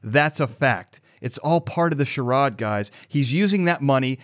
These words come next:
and taking it and, and investing it in Psychedelic Foods, Inc, which is the maker of Scooby Snacks. And then he gets a Scooby Snack. Where does he get the Scooby Snacks from? That's right. The gang is buying them, so he's getting their money as well.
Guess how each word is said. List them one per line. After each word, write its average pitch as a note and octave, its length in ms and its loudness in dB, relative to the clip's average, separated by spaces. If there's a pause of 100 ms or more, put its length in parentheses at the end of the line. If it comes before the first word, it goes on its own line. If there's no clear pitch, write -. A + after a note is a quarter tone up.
and A#2 140 -4
taking F3 380 0
it D3 120 -4
and, C3 120 0
and B2+ 360 0
investing C#3 560 2
it C3 120 2
in B2+ 140 -2
Psychedelic F3 680 0
Foods, C#3 380 0
Inc, C#3 260 -2
which C3 220 -4
is B2+ 100 -2
the B2+ 100 0
maker F3 440 0
of A#2+ 80 -2
Scooby A#2+ 340 -2
Snacks. A2 420 -4 (220)
And C#3+ 160 0
then D#3+ 80 -2
he D#3 160 -2
gets C#4+ 300 -2
a C4+ 60 2
Scooby F#3 380 2
Snack. F3 380 0 (140)
Where C#4+ 160 2
does B3 80 2
he B3+ 40 0
get A3 140 0
the F3+ 60 -8
Scooby F#3+ 320 -2
Snacks F#3 280 -2
from? E3 360 0 (220)
That's F#3 260 2
right. D3+ 260 4
The B2+ 80 -4
gang F3 360 2
is C#3+ 100 0
buying C#3 400 2
them, B2+ 180 0
so B2+ 140 -2
he's B2 100 0
getting A#2 320 0
their G3 160 4
money D#3 300 2
as A2 120 -2
well. A2 400 0